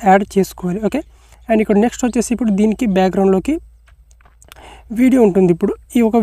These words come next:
వీడియోని నేను ఇప్పుడు సెలెక్ట్ చేసుకున్నాను. And దీనికి బ్యాక్‌గ్రౌండ్‌లో సాంగ్ ఎలా యాడ్ చేయాలంటే ఇక్కడ మళ్ళీ ప్లస్ అనే ఐకాన్ మీద క్లిక్ చేయాలి. ప్లస్ అనే ఐకాన్ మీద క్లిక్ చేసి మళ్ళీ మీడియా ఆప్షన్ మీద క్లిక్ చేయాలి. మీడియా ఆప్షన్ మీద క్లిక్ చేస్తే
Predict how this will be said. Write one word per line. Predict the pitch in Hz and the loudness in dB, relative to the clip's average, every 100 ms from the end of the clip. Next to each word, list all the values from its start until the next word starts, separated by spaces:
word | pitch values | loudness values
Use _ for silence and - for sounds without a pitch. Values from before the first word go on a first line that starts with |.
| 208 | 2
వీడియోని | 220 226 220 | 2 2 2
నేను | 269 | 2
ఇప్పుడు | 240 269 - | -2 -6 -2
సెలెక్ట్ | 220 - 196 | -2 0 -2
చేసుకున్నాను. | 196 - - 185 294 _ - - | -2 -2 -6 -4 -6 _ -20 -8
And | 226 208 | -2 0
దీనికి | 226 240 214 | 0 -2 -2
బ్యాక్‌గ్రౌండ్‌లో | 208 202 208 311 - | 0 0 0 -4 -4
సాంగ్ | 202 208 208 | 0 0 0
ఎలా | 202 208 | 0 0
యాడ్ | 190 190 | 0 0
చేయాలంటే | 185 180 202 | -2 -2 -4
ఇక్కడ | 196 294 - - _ - | -6 -8 -14 -20 _ -2
మళ్ళీ | 202 226 - | 0 0 -2
ప్లస్ | 214 - 220 | -4 -2 -4
అనే | 233 196 | -2 -2
ఐకాన్ | 190 196 | 0 0
మీద | 202 202 | 0 0
క్లిక్ | 190 - | -2 -2
చేయాలి. | 190 185 330 - - _ | -4 -4 -6 -18 -20 _
ప్లస్ | 240 - | -6 -2
అనే | 247 262 | -2 0
ఐకాన్ | 220 226 220 | -2 0 -2
మీద | 208 | -2
క్లిక్ | 208 214 | -4 -4
చేసి | 190 208 | -2 -2
మళ్ళీ | 214 294 302 202 | 0 -2 -2 0
మీడియా | 208 220 202 | 0 0 -2
ఆప్షన్ | 190 196 196 | -4 -2 -2
మీద | 208 196 | -2 -4
క్లిక్ | 165 - | -6 -4
చేయాలి. | 190 247 - - - - | -4 -4 -10 -20 -12 -2
మీడియా | 240 240 262 | 0 0 0
ఆప్షన్ | 226 - | -4 -2
మీద | 226 | -2
క్లిక్ | 214 190 | -2 -2
చేస్తే | 214 - | -4 -2